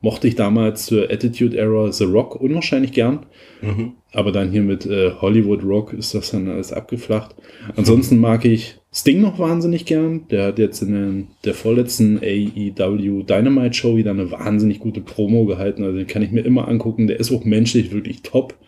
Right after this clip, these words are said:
Speaker 1: Der ist schon steinalt und man merkt ihm das echt nicht an von, von Coolheit und der wrestelt ja auch ab und zu mal noch mit und Top-Typ. Und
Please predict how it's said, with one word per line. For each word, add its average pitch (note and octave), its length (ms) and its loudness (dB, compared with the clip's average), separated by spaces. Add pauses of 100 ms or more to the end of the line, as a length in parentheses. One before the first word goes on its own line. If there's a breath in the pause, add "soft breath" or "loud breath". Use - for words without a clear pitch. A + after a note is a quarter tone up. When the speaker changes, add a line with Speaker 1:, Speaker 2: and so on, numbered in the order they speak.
(480 loud breath)
Speaker 1:
Der G2 120 0
ist B2 220 -2
schon B2+ 220 4
steinalt A#2+ 920 0
und G#2+ 180 -4 (420)
man G#2+ 220 2
merkt A2+ 280 0
ihm A#2 140 6
das G#2 200 2
echt - 260 -4
nicht G2+ 180 0
an G2+ 140 -4
von, G#2 340 -4
von G#2+ 280 -8
Coolheit D#3 600 0
und A2 220 -2 (320)
der A2+ 360 2 (100)
wrestelt B2 360 0
ja A2 80 4
auch G2 140 -2
ab G2 120 -4
und A2 120 -4
zu A2+ 120 -2
mal A#2 120 2
noch G2 140 0
mit A#2+ 260 0
und F#2 340 -8 (500)
Top-Typ. A#2 540 0 (1000 loud breath)
Und G2 640 -2